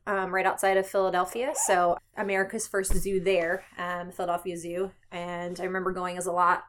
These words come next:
going there a lot as a kid, and I remember graduating high school, and my mom took me and my two best friends there.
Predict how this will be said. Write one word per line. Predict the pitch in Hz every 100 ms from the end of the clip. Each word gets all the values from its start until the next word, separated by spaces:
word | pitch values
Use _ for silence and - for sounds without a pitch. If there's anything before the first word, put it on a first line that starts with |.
| _ 190
going | 214 202
there | 180
a | 180
lot | 175
as | 175
a |
kid, | - 349 330 302 285
and | 240 196 180 180 - _ -
I | 190
remember | 220 226 220 202 -
graduating | 190 196 220 254 254 233
high | 233
school, | 214 - 190 180
and | 190
my | 180
mom | 180 185 185
took | 190 202 202
me | 190
and | 190
my | 175
two | - 208
best | 196 196 -
friends | 185 185 185
there. | 170 165 165